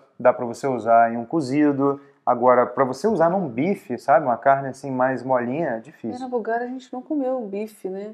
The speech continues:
Speaker 1: Não, não
Speaker 2: A gente
Speaker 1: comia.
Speaker 2: comia carré frito, que era uma delícia.
Speaker 1: É, a gente comia carne de porco frito, essa sim, dava, mas a carne de vaca era difícil.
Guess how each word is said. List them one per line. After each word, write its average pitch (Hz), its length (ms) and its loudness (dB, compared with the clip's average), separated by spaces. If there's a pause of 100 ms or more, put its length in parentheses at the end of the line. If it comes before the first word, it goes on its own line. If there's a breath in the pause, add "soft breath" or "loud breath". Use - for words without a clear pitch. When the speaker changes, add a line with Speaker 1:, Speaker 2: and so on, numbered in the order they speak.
Speaker 1:
Não, 208 380 -6
não - 200 -10
Speaker 2:
A - 60 -8
gente 233 160 -8
Speaker 1:
comia. 262 240 0
Speaker 2:
comia 294 80 -8
carré 214 400 -2
frito, 214 420 -8
que - 80 -16
era 202 80 -8
uma 202 40 -10
delícia. 226 240 -2
Speaker 1:
É, 123 160 6
a 104 60 -2
gente 110 180 -10
comia 131 480 0
carne 139 320 -2
de 143 80 -10
porco 147 440 2
frito, 139 440 -4
essa 127 240 -2
sim, 139 340 -8
dava, 127 340 4
mas 120 460 -2 (400)
a 107 80 0
carne 127 1120 2
de 113 160 -6
vaca 120 440 2
era 156 140 -4
difícil. - 540 -14